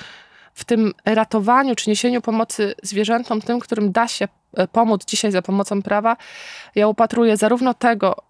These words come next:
że tym zwierzętom możemy pomóc i musimy to robić. One są tak samo ważne.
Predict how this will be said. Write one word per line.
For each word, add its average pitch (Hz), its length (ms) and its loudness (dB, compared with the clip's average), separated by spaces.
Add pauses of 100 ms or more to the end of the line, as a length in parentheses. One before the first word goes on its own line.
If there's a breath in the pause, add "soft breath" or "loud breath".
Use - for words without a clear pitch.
(120)
że 208 360 4 (360 soft breath)
tym 220 140 2
zwierzętom 220 460 0
możemy 214 340 2
pomóc 180 360 -2
i 254 120 0
musimy 240 400 0
to 202 100 -2
robić. 180 280 -2
One 220 140 0
są 233 180 -4
tak - 160 -4
samo 226 280 2
ważne. 214 440 0